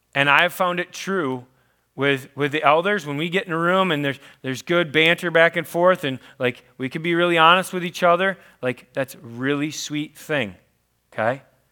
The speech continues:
And, uh, I long for that, not just in the elder room, but in the whole church, right? Everybody, uh, doing that in a loving way.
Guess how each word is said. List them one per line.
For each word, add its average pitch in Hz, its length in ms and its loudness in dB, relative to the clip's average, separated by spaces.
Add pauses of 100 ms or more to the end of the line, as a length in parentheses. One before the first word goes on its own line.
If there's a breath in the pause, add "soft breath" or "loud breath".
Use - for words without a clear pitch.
(680 soft breath)
And, 107 260 -12
uh, 110 300 -4
I 117 100 -8
long 123 360 -4
for 123 180 -12
that, 117 440 -2 (100)
not 131 260 -6
just 139 220 -14
in 123 80 -10
the 113 80 -10
elder 160 300 -8
room, 131 140 -10
but 123 120 -8
in 127 140 -8
the 123 80 -12
whole 151 220 -16
church, - 680 -18 (200)
right? 127 300 -10
Everybody, 135 640 -12 (680 soft breath)
uh, 107 120 -14
doing 113 400 -10
that 101 420 -8
in 113 140 -14
a 104 220 -10
loving 107 380 -8
way. 101 200 -12